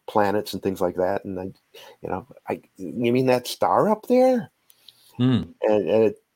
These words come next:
Speaker 1: and they, they, they say, "Yeah, that, that," and it's, it's changing colors, it's, it's moving. And I, I'm looking at it, and it, it's, it's twinkling like a star. It's changing color a little bit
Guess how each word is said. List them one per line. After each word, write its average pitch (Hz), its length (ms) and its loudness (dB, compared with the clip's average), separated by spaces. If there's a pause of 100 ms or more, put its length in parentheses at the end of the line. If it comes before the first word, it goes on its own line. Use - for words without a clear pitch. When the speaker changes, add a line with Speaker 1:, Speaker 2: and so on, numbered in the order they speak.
(2500)
Speaker 1:
and 123 140 0
they, 127 80 0
they, 127 180 2
they 127 200 0
say, 175 160 -2
"Yeah, 220 320 2
that, 151 300 2
that," 180 260 2 (340)
and 127 160 0
it's, 120 160 -4
it's 107 160 -4
changing 151 400 -2
colors, 165 540 2
it's, 90 240 -4
it's 107 180 -4
moving. 170 400 2 (340)
And 110 160 -4
I, 113 200 -4 (800)
I'm 101 140 -8
looking 156 320 -4
at 165 120 0
it, - 100 -2
and 117 140 -6 (140)
it, 95 240 -12
it's, - 420 -10
it's 90 200 -4
twinkling 120 440 0
like 92 180 -4
a - 40 -8
star. 92 520 -2 (300)
It's - 180 -4
changing 113 440 0
color 101 340 2
a 92 60 0
little 113 260 0
bit 107 260 0